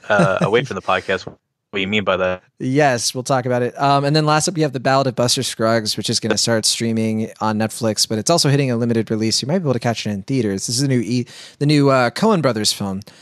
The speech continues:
Speaker 2: uh, that
Speaker 1: Mm-hmm.
Speaker 2: might be worth your time. And, uh, it's an anthology,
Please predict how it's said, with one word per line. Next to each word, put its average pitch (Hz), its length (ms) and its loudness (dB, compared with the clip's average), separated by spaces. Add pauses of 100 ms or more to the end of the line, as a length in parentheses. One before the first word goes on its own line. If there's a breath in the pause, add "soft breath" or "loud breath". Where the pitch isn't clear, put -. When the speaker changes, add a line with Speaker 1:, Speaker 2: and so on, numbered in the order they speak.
(300 loud breath)
Speaker 2:
uh, 98 180 -4
that 107 80 -2
Speaker 1:
Mm-hmm. 107 60 2
Speaker 2:
might 110 120 0
be 107 100 -4
worth 101 220 -2
your 104 60 -4
time. 104 500 -2
And, 101 380 -2
uh, 98 220 0
it's 104 160 -4
an 131 40 2
anthology, 117 920 0